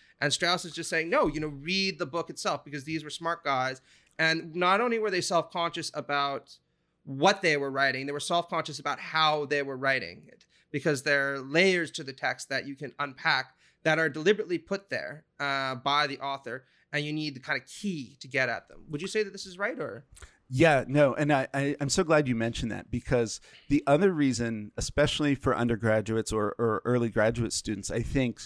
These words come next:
Speaker 2: Straussian can be seductive is because it's a direct confrontation with the text.
Speaker 1: Yeah.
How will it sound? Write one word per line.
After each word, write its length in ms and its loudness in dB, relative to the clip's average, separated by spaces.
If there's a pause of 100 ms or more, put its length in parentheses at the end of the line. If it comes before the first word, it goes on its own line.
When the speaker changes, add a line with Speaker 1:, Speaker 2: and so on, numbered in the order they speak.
(140)
Speaker 2:
Straussian 600 -2 (380)
can 100 -2
be 100 -2
seductive 540 -4 (340)
is 260 4
because 600 -2 (600)
it's 160 -2
a 60 2
direct 460 4
confrontation 640 0
with 120 -4
the 60 -4
text. 580 -4 (100)
Speaker 1:
Yeah. 240 2